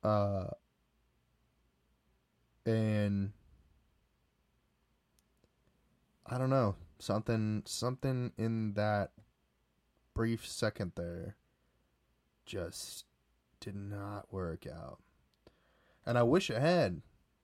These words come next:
Uh, I just felt like, I felt like the,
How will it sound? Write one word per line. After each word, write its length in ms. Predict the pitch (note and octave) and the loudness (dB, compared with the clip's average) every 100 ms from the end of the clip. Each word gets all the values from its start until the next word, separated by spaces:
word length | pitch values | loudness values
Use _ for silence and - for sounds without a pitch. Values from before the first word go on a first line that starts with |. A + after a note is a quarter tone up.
| - | -4
Uh, 580 | G2+ F#2+ F#2 F2 D#2+ G2 _ _ _ _ _ _ _ _ _ _ _ _ _ _ _ _ _ _ _ _ - | 0 2 2 0 -4 -8 _ _ _ _ _ _ _ _ _ _ _ _ _ _ _ _ _ _ _ _ -12
I 100 | - | -6
just 240 | A2+ G#2+ - | -4 -4 -2
felt 240 | A2+ F#2 | -2 0
like, 240 | G2 F#2+ - _ _ _ | 0 0 -4 _ _ _
I 80 | - | -20
felt 320 | - A#2+ A2 | -6 0 0
like 220 | G#2+ G2+ F#2 _ _ G2 | 2 0 -2 _ _ -14
the, 120 | F#2+ | -8